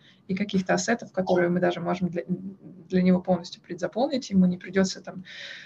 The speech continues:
если он очень, не очень хочет, он может не заполнять ни тексты, ни заголовки, эм, все выбрать, отправить это в виде рекламной кампании на внешние площадки и привести себе дополнительных соискателей, например, из ВКонтакте,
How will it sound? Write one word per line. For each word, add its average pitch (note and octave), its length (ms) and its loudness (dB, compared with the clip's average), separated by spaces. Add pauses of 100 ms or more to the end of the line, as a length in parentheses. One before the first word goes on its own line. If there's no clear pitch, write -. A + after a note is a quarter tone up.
(460)
если F#3+ 340 6
он F3 80 4
очень, F3 440 -2 (160)
не G3 340 2
очень F#3 200 8
хочет, D4 340 0
он F#3 240 4
может F#3+ 260 8
не G3 80 8
заполнять F#3+ 360 8
ни F#3+ 100 6
тексты, D4 300 0
ни G3+ 80 4
заголовки, G3+ 880 2
эм, F#3 360 4
все F#3+ 200 2
выбрать, B3 500 -2 (460)
отправить F#3+ 460 2
это F#3 500 4
в F#3 100 -4
виде F#3 240 2
рекламной F#3 360 2
кампании F3+ 480 2
на F3+ 480 0 (400)
внешние F#3 420 8
площадки A#3+ 500 0
и D4 320 0
привести G3+ 420 2
себе G3+ 260 2
дополнительных F#3+ 540 2
соискателей, F#3 580 2
например, E3+ 360 -6
из F#3+ 120 -14
ВКонтакте, A3+ 540 -4